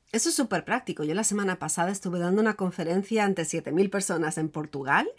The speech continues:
y pude programar los emails que quería que llegaran a mis clientes, así que aunque yo estaba fuera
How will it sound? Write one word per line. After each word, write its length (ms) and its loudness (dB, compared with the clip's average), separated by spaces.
y 120 2
pude 260 4
programar 480 4
los 160 0
emails 360 2
que 140 -4
quería 280 0
que 100 -2
llegaran 680 2
a 80 -4
mis 280 0
clientes, 680 0
así 300 -2
que 200 0
aunque 300 -4
yo 100 -6
estaba 300 0
fuera 460 2